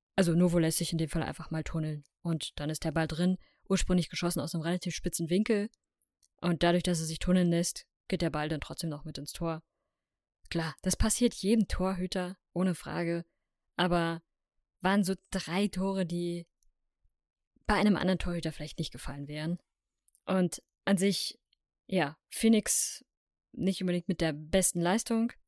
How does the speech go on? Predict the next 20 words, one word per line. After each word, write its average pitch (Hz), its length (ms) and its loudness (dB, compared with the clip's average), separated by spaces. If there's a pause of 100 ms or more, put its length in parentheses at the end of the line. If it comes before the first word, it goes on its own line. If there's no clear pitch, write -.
(920)
aber 180 420 2
an 180 120 0
sich 185 280 0 (240)
eigentlich 180 420 2
eine 180 160 2
Partie, - 360 -2
wo 165 60 0
man 160 200 -2
sagen 160 260 -2
könnte, 170 420 -2 (580)
die 165 200 0
hätte 170 340 0
auch, 156 300 -2 (500)
die 170 100 -6
hätte 160 360 -4 (720)
nicht 185 180 0
so 160 140 -2
hoch 151 120 -10
ausfallen 143 340 -10
müssen. 139 200 -16